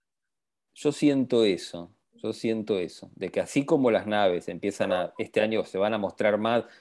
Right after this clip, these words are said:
y va a haber simulacros de que las naves van a descender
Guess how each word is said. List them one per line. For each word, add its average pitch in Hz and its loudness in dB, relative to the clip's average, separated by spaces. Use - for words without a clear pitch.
y 104 -4
va 117 4
a 127 8
haber 127 6
simulacros 107 2
de 92 -6
que 90 -6
las 90 -6
naves 107 2
van 113 4
a 117 4
descender 117 4